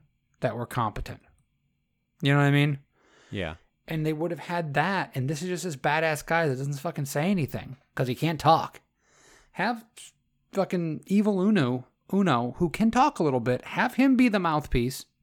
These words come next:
Speaker 1: Don't have him wrestle. He sucks at that. And have, you know, Brody Lee just beat the hell out of people. He doesn't need to talk. He's the fucking exalted one.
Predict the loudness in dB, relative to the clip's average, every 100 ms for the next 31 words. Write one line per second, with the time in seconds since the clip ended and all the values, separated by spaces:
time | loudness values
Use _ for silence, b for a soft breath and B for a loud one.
0 | 0 4 4 6 4 4 0 -4 -4 2
1 | 2 2 -2 0 0 -2 b b b b
2 | b b _ _ -4 0 2 0 -4 -10
3 | -14 0 4 4 2 -2 -14 -20 _ _
4 | _ -4 2 2 2 -2 -10 _ -12 -2
5 | 6 8 8 4 2 2 0 -2 -2 0
6 | 2 0 2 2 2 0 0 2 4 6
7 | 6 6 6 2 0 4 8 8 6 2
8 | 2 4 4 6 4 6 4 4 0 -4